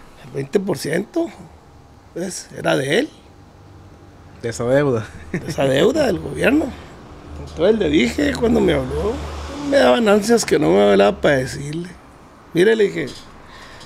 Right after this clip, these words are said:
Speaker 1: "¿se acuerda?", le dije, "cuando llegamos a la casa que nos dejaba el gobierno, la tarjetita, los agentes del-?". "Sí, ok". Bueno, le dije, "Nosotros", le dije, "cuando ustedes salió, nos quedamos con esa deuda y nosotros la pagamos.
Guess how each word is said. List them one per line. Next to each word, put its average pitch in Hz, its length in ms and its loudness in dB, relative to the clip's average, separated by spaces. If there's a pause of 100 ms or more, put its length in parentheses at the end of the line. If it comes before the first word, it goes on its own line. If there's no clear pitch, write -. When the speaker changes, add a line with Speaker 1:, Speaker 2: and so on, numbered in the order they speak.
(260)
Speaker 1:
"¿se - 180 0
acuerda?", 233 480 4
le 220 100 6
dije, 165 180 -2
"cuando 147 500 0 (840)
llegamos 160 520 2
a 160 80 0
la 131 140 -2
casa 185 320 0
que - 120 -4
nos 147 160 -2
dejaba 131 260 0
el 185 100 2
gobierno, 165 420 4
la 185 100 2
tarjetita, 143 640 0
los 147 180 0
agentes 143 600 0
del-?". 160 200 4
"Sí, 160 520 2
ok". 175 220 -10 (340)
Bueno, 147 240 -6
le 147 80 -6
dije, 135 140 -12
"Nosotros", 180 600 0
le 165 80 0
dije, 147 240 -6 (920)
"cuando 143 220 -2
ustedes 220 320 2
salió, 196 320 4
nos 185 160 -2
quedamos 170 320 -2
con 147 200 0
esa 160 220 2
deuda 196 420 4 (100)
y 151 60 -2
nosotros 131 420 0
la 156 100 4
pagamos. 139 680 -2